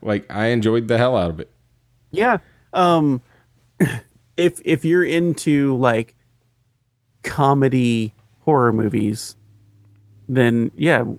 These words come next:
Speaker 2: this is a, this is a good one to watch.
Speaker 1: Yeah.
Speaker 2: Um, I actually, like, really liked it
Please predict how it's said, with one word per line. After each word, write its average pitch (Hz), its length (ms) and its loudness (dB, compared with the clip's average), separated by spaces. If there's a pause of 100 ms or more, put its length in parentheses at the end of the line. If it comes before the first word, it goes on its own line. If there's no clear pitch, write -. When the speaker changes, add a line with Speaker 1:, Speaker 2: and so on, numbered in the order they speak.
(180)
Speaker 2:
this 120 320 -2
is 117 160 0
a, 113 380 2 (260)
this - 180 -6
is 113 120 -4
a 110 320 0 (180)
good 113 160 0
one 113 180 0
to 110 60 0
watch. - 460 -6 (400)
Speaker 1:
Yeah. 117 360 0 (340)
Speaker 2:
Um, 139 340 0
I 254 180 -2
actually, 170 380 0
like, 117 260 -2 (540)
really 120 760 -2
liked 160 400 -2
it 185 280 -2